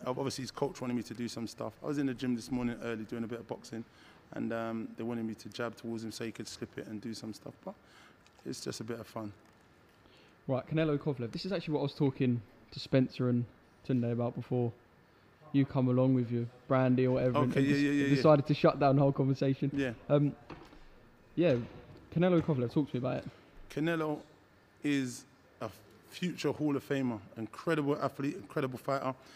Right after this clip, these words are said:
Speaker 1: He's fought anyone you can think of. Any, he's fought all comers, and he's still relatively young, you know, and he's only gonna get better. So for me in that fight, I think this is, is, is quite an easy fight. Canelo and his team are very good at picking the right fights at the right time.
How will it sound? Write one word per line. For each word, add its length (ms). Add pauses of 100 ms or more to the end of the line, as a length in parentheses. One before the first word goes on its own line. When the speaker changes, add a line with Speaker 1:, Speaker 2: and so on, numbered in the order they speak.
(220)
Speaker 1:
He's 160
fought 280 (1080)
anyone 360
you 80
can 140
think 260
of. 100 (420)
Any, 200
he's 260
fought 260
all 300 (220)
comers, 300
and 100
he's 80
still 320 (100)
relatively 440
young, 300 (460)
you 80
know, 260
and 120
he's 80
only 160
gonna 160
get 160
better. 160 (520)
So 240
for 160
me 200
in 80
that 160
fight, 180
I 60
think 220
this 140
is, 240 (180)
is, 160
is 120
quite 300
an 60
easy 180
fight. 260
Canelo 400 (240)
and 100
his 100
team 220
are 60
very 360 (100)
good 240 (800)
at 220
picking 440
the 80
right 300
fights 340
at 60
the 80
right 200
time. 280